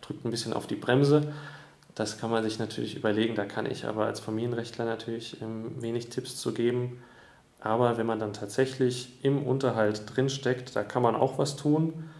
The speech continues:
zumindest wenn man noch relativ früh dran ist, würde ich sagen. Denn der Unterhalt, ähm, habe ich ja eben schon mal gesagt, ist dann irgendwie von der Leistungsfähigkeit abhängig. Das heißt, was kann ich tatsächlich aufbringen?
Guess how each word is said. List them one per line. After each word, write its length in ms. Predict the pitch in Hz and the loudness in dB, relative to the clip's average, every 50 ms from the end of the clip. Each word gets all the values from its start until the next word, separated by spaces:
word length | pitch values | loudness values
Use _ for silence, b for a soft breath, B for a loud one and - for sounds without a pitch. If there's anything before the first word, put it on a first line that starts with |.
| B B B B B B - | B B B B B B -6
zumindest 520 | - - 127 123 131 135 135 131 131 127 | 2 4 6 8 8 8 6 4 4 2
wenn 100 | 120 117 | 2 4
man 120 | 123 117 | 4 4
noch 140 | 117 113 - | 4 4 4
relativ 480 | - 113 117 113 - - 113 - - - - - - - - | 4 4 4 2 2 -2 -4 -4 -4 -12 -16 -20 -20 -20 -20
früh 340 | - - - 113 117 113 | -14 -6 -2 -2 -2 -2
dran 300 | - - - 107 101 101 | -4 -8 -6 -6 -4 -4
ist, 360 | 101 107 107 - - - - - - - | -4 -6 -8 -10 -14 -14 -20 -18 -10 -8
würde 160 | 120 - - | -8 -8 -8
ich 80 | - - | -10 -12
sagen. 260 | - - - - - - B B B B B B B B B B B B _ _ _ _ - - | -12 -12 -12 -14 -14 -18 B B B B B B B B B B B B _ _ _ _ -2 2
Denn 360 | 117 117 135 143 135 139 - - - - - - - - - - | 4 4 6 4 4 2 -2 -8 -14 -18 -20 -20 -20 -16 -8 -4
der 100 | - 120 | -2 0
Unterhalt, 560 | 120 131 131 139 131 131 135 135 135 135 - - - - | 0 4 4 6 6 8 6 6 4 2 -6 -12 -12 -12
ähm, 200 | 117 110 110 107 | -10 -10 -8 -10
habe 100 | 110 107 | -10 -10
ich 100 | - - | -6 -4
ja 60 | 110 | -2
eben 160 | 120 117 127 123 | -2 0 -2 -2
schon 120 | - 120 | -2 -2
mal 120 | 120 117 117 | 0 0 0
gesagt, 400 | 117 110 113 110 117 117 117 - | 0 0 0 0 0 0 -2 -6
ist 200 | - - - - | -10 -10 -6 -4
dann 120 | 117 113 | -4 -2
irgendwie 220 | 120 113 113 113 107 | -2 -4 -4 -4 -6
von 140 | - 110 107 | -4 -2 0
der 100 | 104 104 | 0 2
Leistungsfähigkeit 1120 | 104 107 131 139 - - 156 143 - - 147 147 147 151 147 - - 135 139 135 - - | 4 4 2 2 2 -2 -4 -4 -2 -2 0 0 0 0 -2 -2 2 2 2 2 2 -2
abhängig. 460 | - - - 139 143 151 156 - - - - B B B B B B B | -6 -2 0 0 0 0 -2 -4 -8 -14 -18 B B B B B B B
Das 100 | - - | -6 -6
heißt, 200 | 107 - - - | -6 -2 4 4
was 240 | 120 123 123 - - | 6 6 4 2 2
kann 200 | - 127 127 135 | 4 4 6 6
ich 160 | 143 143 143 | 4 2 0
tatsächlich 1000 | - - 113 - - - 123 123 - - 127 123 113 - - - - - - - _ _ - - | 0 0 0 0 2 2 2 2 2 2 2 0 2 0 -4 -6 -8 -12 -16 -20 _ _ 0 4
aufbringen? 800 | 113 131 127 - - 127 131 143 156 160 170 175 - B B | 4 4 4 4 2 4 4 6 6 6 4 2 -2 B B